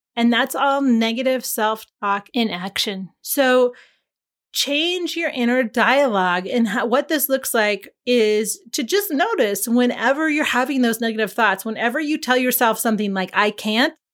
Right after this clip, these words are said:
that should be another thing you totally get out of your lexicon.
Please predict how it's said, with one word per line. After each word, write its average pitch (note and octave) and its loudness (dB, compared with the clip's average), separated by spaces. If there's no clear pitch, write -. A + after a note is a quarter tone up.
that G#3+ -2
should G3 -4
be G3 0
another F#3 0
thing F#3 -2
you F#3+ -2
totally F#3 0
get F3 -2
out F3 -2
of F3 -6
your E3 -6
lexicon. F#3+ -2